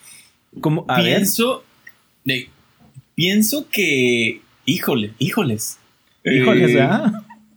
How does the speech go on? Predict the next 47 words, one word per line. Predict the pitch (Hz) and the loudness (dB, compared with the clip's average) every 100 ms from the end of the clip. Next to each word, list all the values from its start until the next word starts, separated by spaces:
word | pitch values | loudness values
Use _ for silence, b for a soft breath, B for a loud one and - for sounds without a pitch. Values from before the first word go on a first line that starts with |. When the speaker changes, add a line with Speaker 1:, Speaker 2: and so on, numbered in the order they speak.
| _ | _
Speaker 2:
híjoles, | 127 160 - 160 123 120 | 0 0 0 0 0 0
ya, | 120 117 | 0 0
ya | 120 | 0
ahí, | 123 139 | 0 0
ahí | 131 | -2
se | 135 | 0
empieza | 143 139 160 | 0 0 0
a | |
poner, | 127 123 135 | 0 0 0
Speaker 1:
Es | 170 | 2
Speaker 2:
ya, | 208 | 2
Speaker 1:
que, | 214 | 2
Speaker 2:
ya | |
Speaker 1:
es | 202 | 0
Speaker 2:
no | 165 | 0
Speaker 1:
que, | 180 | 0
Speaker 2:
quiero | |
Speaker 1:
es | - | 2
Speaker 2:
llegar | 165 | 2
Speaker 1:
que | |
Speaker 2:
a | - | 2
las | |
Speaker 1:
se, | 143 | 2
Speaker 2:
demás, | 127 - | 0 0
Speaker 1:
es, | |
Speaker 2:
güey. | 190 - | -6 -4
Speaker 1:
es | 208 | -4
que | 214 | -2
se | - - | -2 2
Speaker 2:
¿Ya? | 131 185 - | 2 2 0
¿Infidelidad? | 143 147 139 127 127 156 370 | 0 2 2 2 2 0 -2
Speaker 1:
<laughs> | 254 | -4
Ya, | 175 190 175 | 0 2 2
ya | 196 | 2
me | 202 | 2
voy, | 196 220 | 2 2
¿verdad? | 160 170 - B B B B 494 - 523 | 0 -2 -6 B B B B -8 -8 -2
Y | 240 233 | 2 2
aquí | 359 294 | 2 0
termina | 294 269 285 269 | 0 0 0 0
súper | - 226 196 | 2 2 2
mal | 185 214 240 | 2 2 0
el, | 185 175 269 - | 0 0 0 -4
el | 208 170 | -4 -4
episodio | - 147 190 | -2 0 0
de | 196 | 2
hoy. | 180 | 2